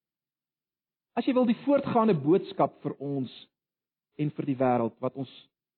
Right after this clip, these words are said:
wat hier lê. Die voortgaande boodskap wat begin het met die opstanding en wat, wat steeds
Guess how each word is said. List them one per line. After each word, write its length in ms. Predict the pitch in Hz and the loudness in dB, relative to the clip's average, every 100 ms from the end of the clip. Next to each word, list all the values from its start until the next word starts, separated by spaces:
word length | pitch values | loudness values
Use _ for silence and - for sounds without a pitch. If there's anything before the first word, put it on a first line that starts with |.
| _ _ _ _ _ - | _ _ _ _ _ -2
wat 100 | 151 | 2
hier 180 | 190 | 4
lê. 440 | 160 151 151 120 - _ _ | 6 4 4 0 -6 _ _
Die 100 | - | -6
voortgaande 420 | 254 240 - 208 | -2 -2 0 0
boodskap 540 | 156 139 175 - 131 - _ _ _ _ _ _ _ _ _ _ _ _ _ _ _ _ _ _ _ _ _ - | 0 0 -2 0 -4 -4 _ _ _ _ _ _ _ _ _ _ _ _ _ _ _ _ _ _ _ _ _ -4
wat 100 | 160 | 0
begin 340 | 175 196 240 247 | 0 0 2 0
het 120 | 180 | 2
met 80 | 175 | 2
die 80 | |
opstanding 460 | 170 - - 143 135 | 2 -2 -4 -2 -2
en 80 | 131 | -4
wat, 160 | 131 _ - | -4 _ -14
wat 160 | 127 _ | -14 _
steeds 240 | - 147 | -4 -4